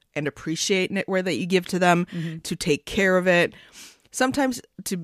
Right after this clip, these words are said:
Speaker 1: like, love it too much. So you get someone who's like, "Well, I haven't worn the socks because I don't wanna wear them out." And you're like, "No, they're there for warmth."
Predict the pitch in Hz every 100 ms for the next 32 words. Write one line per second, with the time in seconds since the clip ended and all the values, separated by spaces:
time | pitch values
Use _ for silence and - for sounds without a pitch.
0 | 147 160 - 170 170 - 156 151 - 165
1 | 156 160 175 165 165 165 160 170 165 180
2 | 170 160 - 175 170 160 156 165 156 -
3 | 165 160 151 131 175 160 160 160 165 170
4 | 170 165 175 180 170 247 247 175 160 208
5 | 226 208 190 143 -